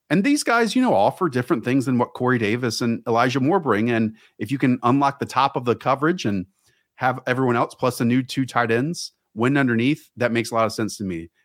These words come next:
And I think Garrett Wilson can win just about in every single scenario. And if you go and watch our video on him, you'll see some really, really fun moves in isolation and one-on-one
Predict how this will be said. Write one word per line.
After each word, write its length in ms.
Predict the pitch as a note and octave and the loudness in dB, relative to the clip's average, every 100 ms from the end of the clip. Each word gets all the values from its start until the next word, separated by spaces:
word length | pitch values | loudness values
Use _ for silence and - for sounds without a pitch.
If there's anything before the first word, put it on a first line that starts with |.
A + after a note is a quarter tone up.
| _ | _
And 80 | D3 | -2
I 20 | |
think 200 | D#3 E3+ | -2 0
Garrett 160 | C#3+ B2 | 0 0
Wilson 260 | B2 C3 | -2 -2
can 180 | A2 G#2 | -4 -2
win 300 | G#2 G#2 G2 | 0 0 -2
just 240 | - G2+ - | -2 -4 0
about 240 | G#2 F#2+ | 0 0
in 80 | F#2+ | 0
every 180 | G2 G2 | -4 -4
single 260 | G#2+ F#2+ | -4 -4
scenario. 460 | F#2 G2+ G2+ A#2 B2+ | -4 0 2 2 0
And 380 | - _ _ G2 | -4 _ _ -6
if 60 | |
you 80 | A2 | -2
go 160 | G#2 A2 | 2 2
and 120 | G#2 | 2
watch 240 | G#2+ - - | 2 0 0
our 160 | G2+ | 0
video 380 | F#2+ G#2 G2+ G2 | 2 0 2 2
on 180 | G2 F#2 | 2 0
him, 320 | A2+ A2 A2 - _ _ | 0 0 -2 -8 _ _
you'll 160 | A2 | 0
see 200 | F#2+ A#2+ | 2 0
some 360 | A2+ F#2 F#2 F#2 | 0 -2 -4 -2
really, 360 | A#2 A#2+ A#2+ G#2+ | 2 2 2 0
really 260 | A2+ G#2+ | 0 0
fun 320 | G2 G#2+ G2+ | 0 0 2
moves 360 | G2 G2+ G2 G#2 | 2 0 -2 -4
in 120 | G#2 G2 | -4 0
isolation 520 | F#2+ - G2+ F#2+ G2 | -2 -2 -4 -2 -4
and 140 | F2 | -2
one-on-one 580 | F#2+ F#2+ F#2 F#2 F#2+ | -2 -2 -2 -2 -4